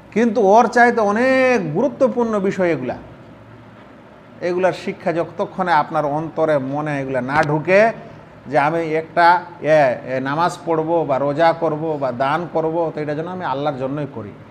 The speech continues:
এই জিনিসটা যতক্ষণে না হবে, তো আপনি অনেকগুলা দুনিয়াতে ইবাদত করবেন, করে মারা গেছেন, দেখা গেলো একটাও কবুল হয়নি, তখন কি হবে?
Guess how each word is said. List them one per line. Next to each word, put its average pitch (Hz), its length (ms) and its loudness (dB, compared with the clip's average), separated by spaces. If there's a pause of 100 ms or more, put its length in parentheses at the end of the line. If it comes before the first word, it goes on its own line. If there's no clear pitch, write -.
(340)
এই 254 220 6
জিনিসটা 240 380 0
যতক্ষণে 214 420 -2
না 196 240 2
হবে, 208 200 4
তো 208 80 -2
আপনি 214 180 2
অনেকগুলা 294 640 2
দুনিয়াতে 254 460 2
ইবাদত 233 280 2 (100)
করবেন, 214 280 -2
করে 208 180 0
মারা 202 300 4
গেছেন, 190 220 -2
দেখা 180 200 2
গেলো 180 120 4
একটাও 190 400 4
কবুল 123 260 -4
হয়নি, 104 120 -10 (160)
তখন 156 280 -4
কি 175 100 -2
হবে? 180 180 -2